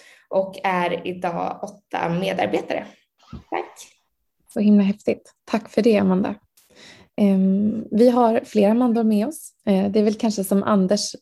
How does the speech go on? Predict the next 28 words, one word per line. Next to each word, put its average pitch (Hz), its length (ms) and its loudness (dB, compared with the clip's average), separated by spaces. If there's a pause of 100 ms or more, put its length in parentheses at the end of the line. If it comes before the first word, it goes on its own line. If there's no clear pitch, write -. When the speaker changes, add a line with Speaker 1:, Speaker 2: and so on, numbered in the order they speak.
Speaker 2:
Börsen, 214 580 -2 (140)
eh, 208 320 0
har 196 100 2
varit 190 280 2
tidigare. 196 500 0
Anders 202 280 0
är 190 140 0
ju 185 200 -4
liksom - 280 -4
ett 185 160 -4
av 185 60 -2
de 180 160 0
vanligaste 185 480 0
namnen 180 360 0
i 175 40 -4
ledningsgruppen 185 640 -4
och 190 60 -2
har 185 60 -2
varit 185 280 -2
historiskt. 202 460 -4 (600)
Bland 208 300 2
entreprenörerna 214 580 0
så 214 100 -6
är 214 40 2
det 202 60 2
Amanda 202 360 -2
som 208 160 -6
hjälper. 214 300 -8